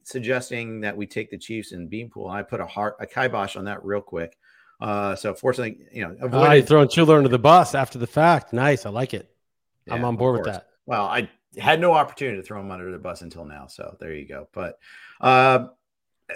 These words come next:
Speaker 1: but my Bengals, I chose them and forced you to take the Steelers. And frankly, that game was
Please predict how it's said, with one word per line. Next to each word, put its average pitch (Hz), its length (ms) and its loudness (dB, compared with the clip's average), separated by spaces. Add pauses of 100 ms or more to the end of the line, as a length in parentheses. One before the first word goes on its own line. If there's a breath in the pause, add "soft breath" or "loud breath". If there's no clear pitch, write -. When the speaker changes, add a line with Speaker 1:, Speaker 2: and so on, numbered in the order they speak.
(180)
Speaker 1:
but 139 320 -6
my 139 180 0
Bengals, 180 520 2 (100)
I 139 140 2
chose 151 360 0
them 151 400 0 (180)
and - 120 -16
forced 131 260 -2
you 135 100 -2
to 120 60 -4
take 120 220 -6
the 107 80 -10
Steelers. 120 640 -6 (800)
And 156 100 -8
frankly, 247 400 -4
that 262 220 -2
game 240 340 -6
was 143 300 -4